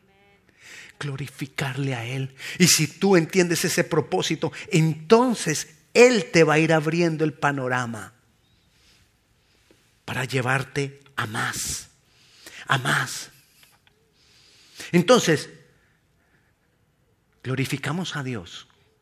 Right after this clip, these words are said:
cuando le damos gloria. Hay diferentes formas en que le damos gloria.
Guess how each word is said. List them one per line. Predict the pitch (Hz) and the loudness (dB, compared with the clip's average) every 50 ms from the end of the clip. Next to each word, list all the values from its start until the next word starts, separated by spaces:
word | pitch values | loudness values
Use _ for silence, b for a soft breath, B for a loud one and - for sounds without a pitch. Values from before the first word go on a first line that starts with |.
| _ _ | _ _
cuando | - 123 120 113 113 | -12 -10 -8 -8 -6
le | 110 110 110 | -6 -6 -6
damos | 113 117 110 113 107 - | -6 -6 -8 -8 -12 -12
gloria. | 117 110 110 110 107 107 101 95 _ _ _ _ _ _ _ _ _ _ _ _ _ _ _ _ _ B B B B | -12 -10 -10 -10 -10 -12 -12 -14 _ _ _ _ _ _ _ _ _ _ _ _ _ _ _ _ _ B B B B
Hay | 151 160 | 0 2
diferentes | 165 220 - - 175 160 170 185 175 180 175 - - - | 2 2 2 2 2 2 2 0 0 -2 -2 -2 -4 -4
formas | - 175 160 135 120 110 110 - - | -2 0 0 0 -2 -6 -8 -8 -10
en | 113 | -10
que | - - 120 | -6 -4 -2
le | 120 | -2
damos | 120 117 117 123 123 117 107 | -2 -4 -6 -8 -10 -10 -10
gloria. | 117 113 107 104 104 107 104 | -10 -10 -8 -8 -10 -12 -14